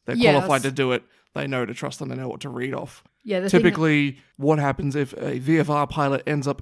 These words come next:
Speaker 1: in cloud, you've got about ninety seconds or so before they're at risk of crashing.
Speaker 2: Right,
Speaker 1: It does
Speaker 2: okay.
Speaker 1: not take long for a pilot to get disorientated
Speaker 2: Okay.
Speaker 1: in
Speaker 2: I am
Speaker 1: cloud.
Speaker 2: gonna talk about that
Speaker 1: Mm.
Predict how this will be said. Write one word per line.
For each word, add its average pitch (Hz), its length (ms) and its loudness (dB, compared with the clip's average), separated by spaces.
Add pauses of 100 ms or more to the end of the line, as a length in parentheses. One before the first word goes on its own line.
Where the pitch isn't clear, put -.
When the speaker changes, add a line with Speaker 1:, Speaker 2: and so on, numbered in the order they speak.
Speaker 1:
in 139 220 -4
cloud, 165 480 -4
you've 147 140 -4
got 208 120 2
about 165 220 0
ninety 139 440 -4
seconds 139 440 -4
or - 60 -6
so 143 340 -2
before 135 400 -4
they're 135 160 0
at 131 120 -4
risk 135 340 -8
of 131 240 -6
crashing. - 400 -6 (240)
Speaker 2:
Right, 170 340 0
Speaker 1:
It 170 40 -4
does 147 140 0
Speaker 2:
okay. 156 80 0
Speaker 1:
not - 80 -2
take 151 160 0
long 139 200 2
for 151 120 -6
a 135 40 -6
pilot 135 260 -2
to 135 60 -6
get 131 100 -6
disorientated 139 640 -6 (240)
Speaker 2:
Okay. 190 260 -4
Speaker 1:
in - 140 -2
Speaker 2:
I 233 100 4
am 262 40 4
Speaker 1:
cloud. 285 100 2
Speaker 2:
gonna 262 120 0
talk 220 140 -2
about 185 200 -6
that - 260 -12
Speaker 1:
Mm. 139 200 -6